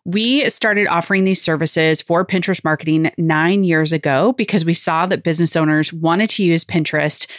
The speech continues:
to really help them grow, but they didn't have the time, they didn't have the resources to devote to doing it themselves.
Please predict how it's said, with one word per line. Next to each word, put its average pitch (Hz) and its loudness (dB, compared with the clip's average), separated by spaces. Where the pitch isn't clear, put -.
to 185 0
really 170 0
help 156 -4
them 160 -2
grow, 165 -2
but 160 -8
they 185 0
didn't 175 -2
have 220 -4
the 277 -2
time, 175 0
they 160 0
didn't 156 0
have 202 -2
the 262 2
resources 160 0
to - -4
devote 180 0
to 180 0
doing 175 2
it - -4
themselves. - -4